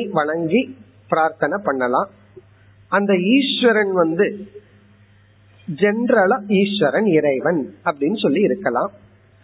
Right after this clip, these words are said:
அல்லது பிரார்த்தனை வந்து இஷ்ட தேவதையை வணங்கலாம். ஈஸ்வரன் ஒரு பேர் இல்லாம இறை தத்துவத்தை வணங்குறேன்னு சொல்லி இருக்கலாம், அல்லது நம்ம இஷ்ட தேவதை ராமா, கிருஷ்ணா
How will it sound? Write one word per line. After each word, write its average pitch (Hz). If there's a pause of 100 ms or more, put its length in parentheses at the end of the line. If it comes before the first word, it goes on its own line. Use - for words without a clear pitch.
(480)
அல்லது 233 (100)
பிரார்த்தனை 214
வந்து 175 (100)
இஷ்ட 175
தேவதையை 175
வணங்கலாம். 127 (1300)
ஈஸ்வரன் 208
ஒரு 220
பேர் 214
இல்லாம 185
இறை 196
தத்துவத்தை 202
வணங்குறேன்னு 170
சொல்லி 175
இருக்கலாம், 135 (840)
அல்லது 220
நம்ம 185
இஷ்ட 170
தேவதை 170
ராமா, 156
கிருஷ்ணா 147